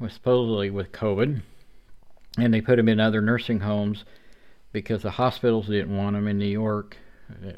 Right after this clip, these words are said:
it's really sad how many people died there. So anyway, that's, that's another topic, and we need to try to stay off that. Our, our children are, are not to have prayer before,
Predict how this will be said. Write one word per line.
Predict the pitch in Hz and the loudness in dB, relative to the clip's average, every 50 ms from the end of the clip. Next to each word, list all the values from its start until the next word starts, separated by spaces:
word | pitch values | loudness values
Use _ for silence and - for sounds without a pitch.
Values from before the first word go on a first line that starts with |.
| - 110 | -10 -10
it's | 101 98 - - - - - - - - - - - - - - - - - - - | -10 -10 -12 -14 -16 -18 -20 -20 -20 -20 -20 -20 -20 -20 -20 -20 -20 -20 -20 -16 -10
really | - 110 104 107 107 | -8 -6 -6 -6 -8
sad | 101 - 110 104 101 95 | -6 -6 -6 -6 -6 -6
how | - 98 98 | -6 -6 -6
many | 104 107 104 | -4 -4 -4
people | 98 - 120 120 117 - 98 | -4 -4 -4 -4 -2 -2 -2
died | 98 107 110 107 101 | 0 0 0 0 -2
there. | 98 95 95 92 - - - - - - - - - - - - - - - - - - | -4 -6 -6 -8 -10 -14 -18 -20 -20 -20 -20 -20 -20 -20 -20 -20 -20 -20 -20 -20 -20 -18
So | - - 151 147 143 | -4 0 2 2 4
anyway, | 135 170 170 170 160 139 131 127 123 117 | 4 4 4 4 4 4 4 4 4 4
that's, | 117 139 151 156 - - - - - - - - - | 4 2 2 2 0 -4 -8 -8 -8 -10 -12 -14 -10
that's | - 127 117 - - | -8 -8 -8 -4 -4
another | 120 120 117 117 113 | -2 0 0 0 -2
topic, | 104 - 117 110 104 101 - 117 101 - | -2 -2 0 0 0 0 -2 -6 -8 -8
and | 110 101 - - - - - - 117 113 | -10 -10 -12 -14 -20 -20 -14 -8 -4 -2
we | 110 | -2
need | 107 101 95 | -2 -4 -6
to | - - | -10 -12
try | - - 107 107 | -8 -6 -6 -6
to | 101 - | -6 -8
stay | - - 113 110 | -6 -4 -2 0
off | 107 107 110 107 - | 0 0 0 0 -2
that. | 117 107 107 | -2 0 0
Our, | 117 127 123 - - - - - - | 0 0 0 -2 -10 -18 -20 -10 -6
our | 127 135 | -4 -4
children | 135 - - - - 185 208 202 202 214 220 226 220 220 - - - - - - - - - - - - - - - - - - - - - - - - - - - - - - - - - - | -2 -2 2 6 8 8 8 8 8 6 6 6 4 2 -2 -8 -20 -20 -20 -20 -20 -20 -20 -20 -20 -20 -20 -20 -20 -20 -20 -20 -20 -20 -20 -20 -20 -20 -20 -20 -20 -20 -20 -20 -20 -20 -10 -2
are, | - 131 135 | 0 0 2
are | 127 123 123 | 2 2 2
not | 131 127 135 135 - | 4 2 2 2 0
to | 139 | 2
have | 131 135 131 120 | 2 2 2 0
prayer | - - - 123 120 123 131 139 156 | -2 0 2 4 4 6 4 4 2
before, | 160 160 147 - - 123 117 110 110 117 113 117 | 2 0 0 0 2 2 2 4 2 2 0 -2